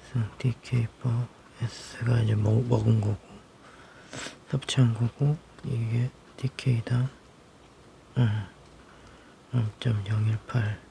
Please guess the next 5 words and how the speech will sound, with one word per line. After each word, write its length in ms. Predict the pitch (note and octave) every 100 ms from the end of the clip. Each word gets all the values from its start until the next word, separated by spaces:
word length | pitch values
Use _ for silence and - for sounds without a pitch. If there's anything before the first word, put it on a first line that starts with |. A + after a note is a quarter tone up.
| - - - -
매부에 640 | C3+ B2+ A#2 - B2+ C#3 D#3+ - - - - - - - - - - - - - - -
삼분의 560 | - C#3 C3 C3+ B2 A2+
일을 220 | A2+ A2 F#2 -
내죠. 320 | C3 A2 - - A2+ - - - - - - - - - - - - -
그다음에 420 | C3 A#2+ C3+